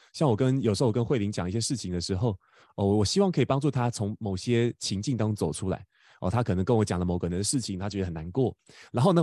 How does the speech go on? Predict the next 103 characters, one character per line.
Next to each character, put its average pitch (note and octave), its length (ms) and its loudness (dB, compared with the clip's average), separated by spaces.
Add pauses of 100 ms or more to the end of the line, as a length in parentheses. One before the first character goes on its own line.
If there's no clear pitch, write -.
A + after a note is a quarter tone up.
我 A#2+ 60 0
就 A#2+ 60 2
开 D3 80 4
始 A2 40 2
分 A2 160 0
析 G#2 220 -4
了 G2 80 0
一 - 20 2
下， G#2 140 2 (200)
<laughs> - 200 0
我 C3 100 2
就 C3+ 120 0
说 C3+ 160 0 (400)
，“哦， A2 360 -2 (140)
我 A#2 160 -4
这 - 160 -10
个， E3+ 200 0
就 B3 180 -2
我 B2 120 2
所 F#2 220 0
知 C3 240 -4
呢， C3 100 -2
我 F#2 80 -2
看 E3+ 140 -4
她 D#3+ 80 0
脸 G2 180 -4
书 C#3 200 -4
跟 C#3+ 120 0
之 D3 140 -4
前 A#2 180 0
互 C#3+ 160 -2
动 C3+ 160 0
的 F#2+ 80 0
反-， - 160 -6 (140)
感 E2+ 180 -6
觉 F2 160 -6
吼， G#2 140 0
她 E3+ 140 -4
是 G#3+ 100 -4
什 E3 100 -2
么， G2 80 -2
什 G2+ 80 -8
么 A2 120 0
类 F#3+ 120 -2
型 A2+ 140 -4
的 G2+ 80 0
人， F2 160 0
那 F3 140 -2
她 F#3+ 120 -6
可 C3+ 120 -4
能 G#2+ 100 -2
过 A3+ 180 0
去 G3+ 140 -4
呢， D#3 140 0
是 G#3 100 -8
这 G#3 80 -6
样， G3+ 60 -6
这 G3 80 -8
样 F#3 100 -4
被 F#3 80 -2
对 F3 180 0
待 C#3+ 160 -2
的， - 140 -6 (160)
所 C4+ 160 -2
以 - 20 2
她 A#3+ 140 0
会 A#3+ 140 0
这 B3 100 0
样 F#3+ 80 2
子 B2+ 80 2
对 F3 160 0
待 C#3 140 0
别 G2 160 -4
人 F2 160 -2
吼， E2+ 180 -8
所 F3+ 140 -4
以 D#3 40 -2
你 B2+ 60 -4
可 - 140 -8
能， G2+ 200 -2 (140)
呃， F#2+ 80 -8
就 A2 140 -2
到， B2 120 0
刚 A2+ 140 -2
好 F#2 60 -2
到 G2+ 120 -2
你 E2 80 -4
身 F#2 160 -2
上。” F2+ 140 -2 (340)
然 G2+ 80 -2
后 A2 120 4
慧 A2+ 120 2
玲 A2 140 2
就 A#2+ 80 4
突 B2 100 -2
然 A2 80 2
就 A#2 80 4
眼 G2 160 -2
睛 B2 140 -4
变 C#3 100 0
两 E2+ 120 -4
个 F2 60 -6
等 F2 140 -4